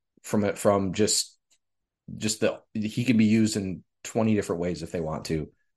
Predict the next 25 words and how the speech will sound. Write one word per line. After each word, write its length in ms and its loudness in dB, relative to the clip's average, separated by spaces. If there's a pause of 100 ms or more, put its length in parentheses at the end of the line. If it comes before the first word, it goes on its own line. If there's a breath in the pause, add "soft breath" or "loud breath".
(260)
uh, 180 6
just 320 4
can, 260 0 (600 soft breath)
can 160 2
create 340 6
so 180 6
many 180 4
matchup 420 4
nightmares 420 -4
for 140 -6
defenses. 880 -2
And, 220 2
uh, 200 6
again, 320 10
yeah, 140 10
like 200 6
you 100 8
said, 320 0 (560)
he's 180 0
a 40 8
hundred 220 4
percent 380 0
now. 580 -4
<laughs> 20 -20 (640 loud breath)
Like, 360 6